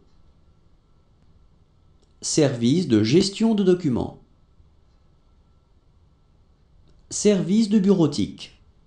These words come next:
Service de gestion des installations informatiques.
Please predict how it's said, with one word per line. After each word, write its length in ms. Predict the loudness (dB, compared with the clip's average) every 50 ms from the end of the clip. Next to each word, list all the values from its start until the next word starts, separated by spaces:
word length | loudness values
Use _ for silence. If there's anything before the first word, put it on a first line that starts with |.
| _ _ _ _ _ _ _ _ _ _ _ _ _ _ _ _ _ _ _ _ _ _ _ _ _ _ _ _ _ _ _ _ _ _ _ _ _ _ _ _ _ _ _ _ _ _ _ _ _ _ _ _ _ _ _ _ _ _ _ _ _ _ _ _ _ _ -10
Service 600 | -4 0 0 0 0 0 0 -2 -2 0 0 2
de 120 | 2 2
gestion 720 | 4 4 2 2 0 -4 -8 -4 -2 -2 0 0 -2 -6
des 260 | -2 -2 -2 0 0 0
installations 680 | -2 -2 -2 -2 -2 -2 -2 -2 -4 -4 -2 0 0
informatiques. 760 | 0 0 0 0 0 0 -2 -2 -2 -4 -6 -6 -6 -18 -20